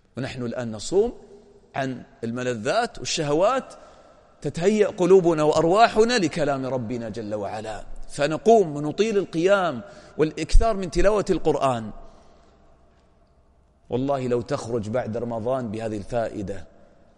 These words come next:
أنك عندك صحبة مع القرآن الكريم، صحبة مع قيام الليل بالقرآن، وتستمر على تلاوة القرآن وختمه والقيام به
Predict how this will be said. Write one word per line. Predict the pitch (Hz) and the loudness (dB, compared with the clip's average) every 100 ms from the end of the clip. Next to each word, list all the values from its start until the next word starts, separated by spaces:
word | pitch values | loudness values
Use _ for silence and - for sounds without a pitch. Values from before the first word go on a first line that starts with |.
| _ 131 | _ -6
أنك | 139 139 147 - - - - - - _ _ _ - | -6 -6 -8 -14 -20 -20 -20 -20 -20 _ _ _ -20
عندك | - 156 151 135 - - - - - | -10 -6 -4 -6 -8 -18 -20 -18 -6
صحبة | 202 131 135 117 101 | -2 -2 -2 -4 -4
مع | 98 110 | -8 -6
القرآن | 120 123 113 120 110 | -4 -4 -2 -4 -6
الكريم، | 98 - 110 - - - _ _ _ _ _ | -6 -4 -4 -6 -10 -18 _ _ _ _ _
صحبة | - 208 202 143 | 0 0 2 -2
مع | 135 123 135 131 - - - | -4 -6 -8 -10 -18 -8 0
قيام | 147 139 | 2 2
الليل | 127 120 131 110 | 0 2 2 0
بالقرآن، | 107 - 95 104 98 92 - _ _ - | -6 -6 -6 -6 -8 -12 -20 _ _ -4
وتستمر | 135 175 - - 160 196 208 - | -2 0 -2 -2 -2 0 -2 -2
على | 143 139 135 - | -4 -2 -4 -6
تلاوة | 147 143 202 196 160 | -4 2 2 2 0
القرآن | 156 - 143 135 131 127 | -2 -4 -4 -4 -6 -6
وختمه | 113 202 - 156 139 - - - | -2 -2 -2 -4 -6 -8 -12 2
والقيام | 160 151 170 202 208 185 | 2 4 2 4 4 4
به | 220 | 4